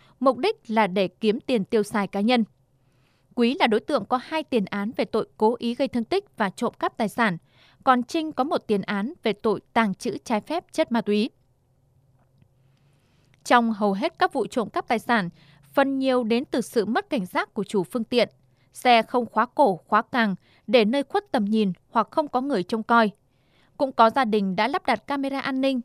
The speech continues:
thiết bị báo động, chống trộm, vì thế mà chủ quan, sơ hở trong quản lý tài sản. Vừa qua, lợi dụng chủ nhà đi vắng, đối tượng Lê Văn Hải, sinh năm một nghìn chín trăm chín mươi mốt, trú tại xã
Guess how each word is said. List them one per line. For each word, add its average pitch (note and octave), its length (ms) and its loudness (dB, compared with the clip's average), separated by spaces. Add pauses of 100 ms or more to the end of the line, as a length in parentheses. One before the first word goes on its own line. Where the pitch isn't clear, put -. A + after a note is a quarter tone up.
(160)
thiết G4 160 -2
bị B3+ 180 -4
báo G#3 180 -2
động, C4+ 200 4 (200)
chống A#3 180 -4
trộm, D4 240 2 (360)
vì C4 180 0
thế B3 380 -2
mà C4 140 0
chủ A3 260 -2
quan, C4+ 420 0
sơ D4 220 2
hở A3+ 280 2 (160)
trong G#3+ 220 -2
quản F#3 220 -2
lý F#3 80 -2
tài A#3+ 180 -2
sản. G3+ 280 2 (1700)
Vừa B3+ 180 4
qua, D4 260 6
lợi B3 220 2
dụng G3 220 -4
chủ G#3+ 180 -4
nhà G3+ 180 -4
đi A#3+ 140 -6
vắng, A#3 380 -2 (100)
đối A#3 140 0
tượng A3+ 260 -4
Lê C#4+ 220 -2
Văn C#4+ 180 -4
Hải, A#3 260 -4
sinh B3 180 -8
năm A#3+ 100 -4
một G#3 60 -2
nghìn F#3 160 -2
chín G3 200 -8
trăm A3+ 200 -4
chín A3 180 -2
mươi C#4 120 4
mốt, G4 80 2 (360)
trú B3 160 0
tại C#4 200 -2
xã A#3+ 220 -6